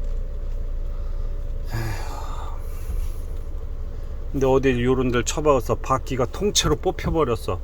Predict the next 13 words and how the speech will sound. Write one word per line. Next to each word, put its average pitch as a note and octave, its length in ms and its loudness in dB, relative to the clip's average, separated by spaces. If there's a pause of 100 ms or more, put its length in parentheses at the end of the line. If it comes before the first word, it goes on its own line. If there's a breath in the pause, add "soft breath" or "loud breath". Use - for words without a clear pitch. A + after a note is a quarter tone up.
(140)
그 C3+ 160 6
언더루에서 B2+ 760 6
백 - 260 -2
킬로, B2 400 6
오십 - 240 2
킬로 A#2 200 0
갈 G#2+ 200 2
거야? C#3 260 2 (560 loud breath)
멍청한 A#2+ 640 2
놈이다. G#2+ 520 0 (1200)
절대 A#2 400 2
그러지 A#2 340 0
말아라. G2+ 640 2